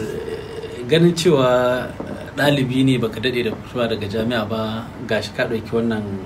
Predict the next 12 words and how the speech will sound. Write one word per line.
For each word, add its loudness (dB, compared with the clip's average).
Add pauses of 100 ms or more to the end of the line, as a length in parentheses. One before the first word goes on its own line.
(180)
hanya -2
da -4
kake -8 (120)
koyar -6
da -6
yara. -8 (840)
Ta 6
ina 4
ake 2
samun 2
kuɗin -2
shiga? -2